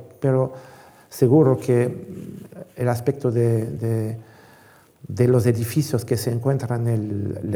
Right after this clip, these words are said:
en la isla para proteger las culturas, eh, seguro, eh, tiene,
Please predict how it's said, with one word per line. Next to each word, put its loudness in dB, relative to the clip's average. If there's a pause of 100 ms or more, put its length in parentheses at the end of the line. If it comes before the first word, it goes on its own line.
en 0
la 4
isla 2 (540)
para 0
proteger -2
las -2
culturas, -2
eh, -6
seguro, -4
eh, -6
tiene, -6